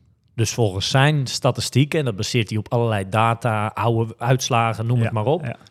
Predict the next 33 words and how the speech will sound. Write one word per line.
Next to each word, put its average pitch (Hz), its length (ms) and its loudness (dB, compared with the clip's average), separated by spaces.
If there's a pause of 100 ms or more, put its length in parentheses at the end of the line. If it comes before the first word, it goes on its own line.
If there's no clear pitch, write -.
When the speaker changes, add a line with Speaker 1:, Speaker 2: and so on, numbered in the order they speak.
(880)
Speaker 1:
kan 107 160 0
het 98 120 -2
een 113 60 -2
hele 139 160 0
spannende 147 360 -4
wedstrijd 147 300 -6
worden 175 200 2
Speaker 2:
Zeker, 98 140 2
Speaker 1:
morgen 92 180 -4
al. - 60 -6
Speaker 2:
ja. 110 200 -6
En 110 120 -6
dan, 110 240 -2
eh, 110 100 -4
dat 107 180 -8
zijn 113 160 -6
dan 107 140 -4
vier 120 220 -2
dames 110 460 -2
eigenlijk 117 340 -2
die 113 120 0
we 110 60 -2
er 110 60 0
straks 110 220 -4
al 113 60 -4
hebben 110 180 -6
benoemd. 117 260 0
Dat 123 100 -6
zijn 110 220 -2
Daniela 110 340 -2
Rief. 135 400 -4 (840)
Hij 117 180 2
denkt 117 140 2